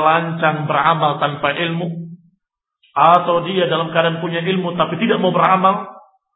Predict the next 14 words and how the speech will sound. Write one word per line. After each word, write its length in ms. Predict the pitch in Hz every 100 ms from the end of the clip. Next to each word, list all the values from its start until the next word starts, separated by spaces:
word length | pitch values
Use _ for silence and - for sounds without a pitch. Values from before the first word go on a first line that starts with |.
| _
atau 320 | 165 170 190 180
dia 240 | 208 202
tidak 160 | 196 180
mempelajari 560 | 180 180 180 165 190
apa 220 | 196 202 196
yang 160 | 175
dia 160 | 175 160
belum 240 | 165 165
tahu, 280 | 196 208 220 226 - - - - - _ -
atau 480 | 131 139 - 135 135 127 120 135
menghalangi 1120 | 139 135 139 143 160 175 170 143 - - - - - _
manusia 800 | 127 135 156 156 147 135 131 123 - _ - _
dari 320 | 123 156 143
belajar. 400 | 131 113 - 101